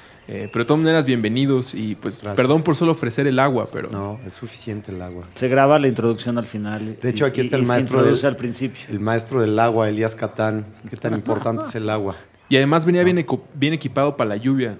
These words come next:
Speaker 1: Tenemos acá en, en Puentes un podcast que hacen, eh, personas en situación de calle,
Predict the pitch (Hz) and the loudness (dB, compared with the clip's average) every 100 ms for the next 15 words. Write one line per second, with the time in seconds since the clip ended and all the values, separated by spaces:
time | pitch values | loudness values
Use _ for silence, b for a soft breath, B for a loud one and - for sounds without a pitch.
0 | - 151 196 226 156 165 170 185 143 - | -2 2 4 2 0 0 0 -2 -4 -4
1 | 123 120 143 151 160 156 139 135 143 - | -4 -2 -2 0 -2 -2 -2 -2 -4 -2
2 | 135 117 127 123 120 117 107 101 107 113 | -2 -2 -2 -2 -4 -6 -8 -6 -6 -4
3 | 135 139 117 113 110 131 131 135 147 135 | 0 0 -2 -6 -6 -4 -2 0 0 0
4 | 117 | -2